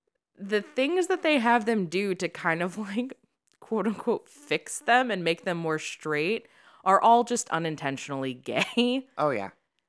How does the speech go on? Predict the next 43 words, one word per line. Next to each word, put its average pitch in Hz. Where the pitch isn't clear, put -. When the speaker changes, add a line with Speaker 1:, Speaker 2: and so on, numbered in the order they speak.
Speaker 1:
Which 196
makes 190
the 185
satire 156
just -
so 165
much 156
better. 143
The, 156
one 180
of 196
the 180
examples 151
that 143
I 135
love 139
is, 135
so 135
the 170
women 180
are 170
all 151
dealing 147
with 143
Kathy 143
Moriarty, 139
Speaker 2:
Mm-hmm. 139
Speaker 1:
who 143
fucking 143
goddess. 123
And 214
all 220
of 220
the 226
guys 175
are 165
being 160
trained 151
by 143
an 151
ex-gay 147
played 135
by 131